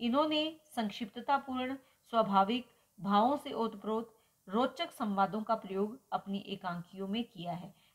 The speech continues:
कहीं पर भी इनके संवाद लंबे और उबाऊ नहीं है, बल्कि छोटे संवाद है जो कि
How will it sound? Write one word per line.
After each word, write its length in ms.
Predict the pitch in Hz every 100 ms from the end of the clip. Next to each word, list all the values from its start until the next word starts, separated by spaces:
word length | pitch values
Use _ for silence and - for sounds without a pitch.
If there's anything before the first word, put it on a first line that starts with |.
| -
कहीं 220 | 240 302
पर 200 | 311 302
भी 140 | 285 311
इनके 340 | 277 247 294
संवाद 440 | 285 226 220 240
लंबे 400 | 220 196 196 247
और 220 | 269 240 226
उबाऊ 480 | - 202 190 220
नहीं 300 | 220 202 190
है, 240 | 190 226 320 - _ _
बल्कि 300 | 226 294 381
छोटे 360 | - 277 247 277
संवाद 460 | 269 196 190 180 196
है 240 | 226 - - _ -
जो 180 | 208 311
कि 360 | 311 349 359